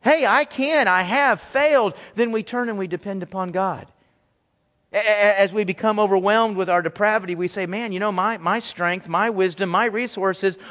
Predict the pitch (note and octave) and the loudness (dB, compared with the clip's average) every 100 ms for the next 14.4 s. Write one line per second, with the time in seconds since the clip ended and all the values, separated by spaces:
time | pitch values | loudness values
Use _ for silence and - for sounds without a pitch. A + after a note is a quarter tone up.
0 | F3+ G#3 A#3 A3 A#3 G#3+ C#4 A3 - - | -2 0 2 2 2 4 4 2 -2 -14
1 | _ _ _ _ _ _ F#3+ G3+ A3+ G#3 | _ _ _ _ _ _ -2 2 4 2
2 | G3+ F#3 A3 A3 G#3 G#3 A3+ A3 G3+ F#3 | 2 0 0 0 -2 2 2 2 0 -2
3 | - G#3+ B3 A3+ G3 F#3+ F#3 F3 - - | -2 -2 0 0 0 2 0 -2 -14 -2
4 | D#3+ A#3+ A#3+ G3+ F3 E3 B3+ F#3 F#3+ E3+ | 2 4 4 2 0 0 -2 -2 -4 -4
5 | - E3 D#3 D#3+ C#3 D#3 E3+ B3 - G3+ | -2 0 0 -2 -6 -4 -2 -2 -4 0
6 | F3 D3+ C3+ - - E3 E3+ G3+ F3+ F3 | 2 2 0 -6 -12 -6 -2 -2 -2 -2
7 | F#3 F3+ D3 B2 - - F#3 A3+ A#3+ A#3 | -2 -2 -8 -8 -14 -6 -2 2 2 0
8 | G#3 G#3+ A3 F3 D3+ B2 D3 F3+ G3 G3+ | 0 0 0 -2 -8 -10 -10 -6 -4 -6
9 | D3 B2 A#2 - - _ _ _ _ - | -6 -8 -8 -8 -20 _ _ _ _ -16
10 | D3+ A#2+ - D#3+ D3+ C3 - B2 A#2+ A#2 | -14 -14 -14 -12 -10 -12 -12 -16 -12 -10
11 | A#2 A2+ F2+ E2 _ _ _ _ _ _ | -8 -10 -14 -20 _ _ _ _ _ _
12 | _ _ _ - E3 D#3+ E3 C#3 - D#3+ | _ _ _ -6 -6 -4 -10 -10 -8 -8
13 | C#3 A#2 G#2+ G2 - B2 A2+ - G#2 F2+ | -8 -12 -14 -16 -14 -12 -14 -14 -14 -14
14 | F2 - _ | -16 -20 _